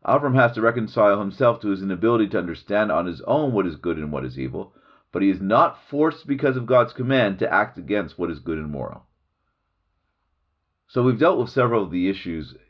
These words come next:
with the Akedah. We've dealt with the question of what the test was. How did Avram feel?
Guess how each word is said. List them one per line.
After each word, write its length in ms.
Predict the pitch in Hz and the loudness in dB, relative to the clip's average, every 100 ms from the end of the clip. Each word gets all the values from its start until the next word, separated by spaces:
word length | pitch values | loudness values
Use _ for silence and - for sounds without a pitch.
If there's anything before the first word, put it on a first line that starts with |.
| - 90 | -20 -6
with 200 | 95 95 | -6 -4
the 100 | 78 | -6
Akedah. 340 | - 101 104 101 | -2 0 2 2
We've 220 | 85 76 | -2 0
dealt 220 | 101 101 | 0 0
with 80 | - | -2
the 40 | |
question 320 | - 101 87 73 | -4 -4 -4 -10
of 120 | 71 | -2
what 180 | 107 92 | -2 -4
the 80 | |
test 320 | - 92 82 95 | -6 -4 -4 0
was. 360 | 98 95 92 _ _ _ _ _ _ | 2 2 0 _ _ _ _ _ _
How 220 | - 156 | 2 2
did 100 | 123 | 4
Avram 420 | 90 76 73 71 - | 2 0 -2 -6 -4
feel? 480 | 110 101 92 - | 0 2 0 -6